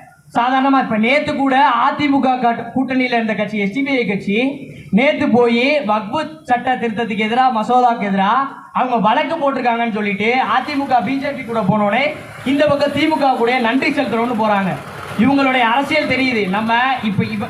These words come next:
இவ்வளவு, இவ்வளவு சூழலை நம்ம ஏன் தனித்தனியா பிரிஞ்சு நம்ம ஏன் போராடணும்? ஒண்ணா சேர்ந்து போராடினா நம்ம ஏன் இந்த ச-, இந்த, இந்த வக்ஃபு சொத்தையோ,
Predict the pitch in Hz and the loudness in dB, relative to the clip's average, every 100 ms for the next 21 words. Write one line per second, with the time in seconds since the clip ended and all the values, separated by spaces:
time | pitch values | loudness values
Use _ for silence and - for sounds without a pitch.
0 | - - - 254 262 254 247 226 233 254 | -10 -14 -4 0 2 0 -2 -2 0 0
1 | 269 330 311 285 254 254 277 277 247 277 | 2 2 2 2 0 0 0 0 0 0
2 | 269 285 285 277 277 277 262 247 262 220 | 0 0 2 0 0 0 0 0 0 2
3 | 254 247 226 220 - - - 220 294 330 | 4 4 4 2 0 -6 -4 -2 0 0
4 | 302 285 277 247 262 269 277 247 247 269 | 0 0 0 0 0 2 2 0 0 0
5 | 285 269 240 202 190 196 220 220 202 - | 2 2 0 -2 -6 -4 0 0 -2 -8
6 | - 202 226 233 254 285 254 202 226 233 | -6 -2 0 0 -2 -2 -4 -4 -2 0